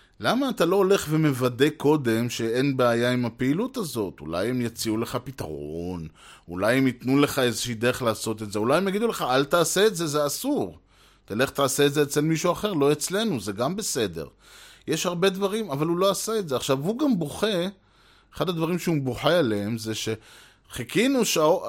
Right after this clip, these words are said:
אחרי שתים עשרה שעות, אחרי שלושים שעות, שלחנו אימיילים, שלחנו די אמים בטוויטר. טוב,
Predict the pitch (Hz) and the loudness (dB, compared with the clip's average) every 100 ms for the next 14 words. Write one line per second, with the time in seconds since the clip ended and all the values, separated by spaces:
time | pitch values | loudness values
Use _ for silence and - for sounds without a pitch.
0 | 120 - 160 202 - 190 190 165 160 143 | -8 -2 0 0 0 -2 -2 -2 -2 -2
1 | 151 135 123 110 101 - 165 - 170 - | 0 2 2 -2 -4 -4 -4 -4 -6 -6
2 | 175 - 160 143 127 127 123 - 120 131 | -6 -2 0 0 0 -2 -6 -6 -6 -4
3 | 208 226 226 175 156 - 151 135 139 147 | -2 -4 -4 -6 -6 -6 -8 -6 -4 -4
4 | 135 127 - 135 135 110 - - - - | -6 -8 -4 -4 -4 -6 -8 -20 -20 -20
5 | - - _ _ _ 160 | -20 -20 _ _ _ -8